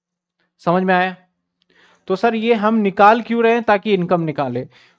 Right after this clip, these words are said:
जो बच्चे नए हैं, मैं बार बार कह रहा हूं, जितने बच्चे नए हैं उनको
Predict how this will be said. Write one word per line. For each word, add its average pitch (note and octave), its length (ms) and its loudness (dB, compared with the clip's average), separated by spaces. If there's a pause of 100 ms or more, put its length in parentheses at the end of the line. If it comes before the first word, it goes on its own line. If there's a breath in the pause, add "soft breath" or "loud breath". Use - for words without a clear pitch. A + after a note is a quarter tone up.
जो E3+ 260 4
बच्चे A3 320 0
नए G3 300 0
हैं, A3+ 160 0
मैं G3 240 -4
बार F#3 240 4
बार G#3+ 220 0
कह F#3+ 180 -2
रहा F3 120 -2
हूं, G3 160 -4
जितने G3+ 380 -4
बच्चे F3+ 340 -4
नए D3+ 260 -6
हैं F#3 260 -8
उनको F3+ 640 -8